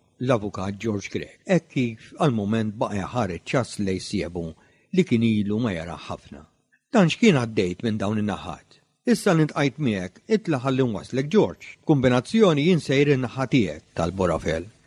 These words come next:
L-avukat ma qalx le, tela bil-mod u wara li qgħad bil-qiegħda bis-swit siebu bil-ħatfa qallu. "Grazzi, Rafael, krejt karozzin u f'nofsa triq kelli ninżel. Il-kuċċier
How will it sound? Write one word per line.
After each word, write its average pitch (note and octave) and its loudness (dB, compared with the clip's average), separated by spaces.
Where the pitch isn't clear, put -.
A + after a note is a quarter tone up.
L-avukat C#3 2
ma F2+ -4
qalx G2+ -4
le, G#2 -2
tela F2 -4
bil-mod D3 2
u B3+ 6
wara E3 4
li G#2+ 0
qgħad A#2+ 2
bil-qiegħda G#2+ 2
bis-swit F#2+ -4
siebu E2+ -2
bil-ħatfa D3 -2
qallu. D#2+ -4
"Grazzi, B2+ 2
Rafael, F2 -4
krejt F3+ 4
karozzin A#2 -2
u C#3 0
f'nofsa C#3+ -2
triq B2+ -4
kelli B2+ 2
ninżel. G#2 -4
Il-kuċċier F#3 6